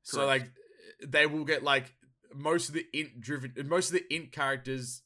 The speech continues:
Speaker 1: will also get a level six attack up buff as well, which is, like,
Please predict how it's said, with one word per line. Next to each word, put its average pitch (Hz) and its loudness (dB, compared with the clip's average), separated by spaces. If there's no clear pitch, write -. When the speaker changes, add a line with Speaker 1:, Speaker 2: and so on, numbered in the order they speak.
Speaker 1:
will 131 -6
also 135 -4
get 123 0
a 123 0
level 120 -2
six 117 -2
attack 110 -4
up 92 -6
buff 92 -10
as 82 -14
well, 82 -12
which 127 -8
is, 135 -6
like, 135 4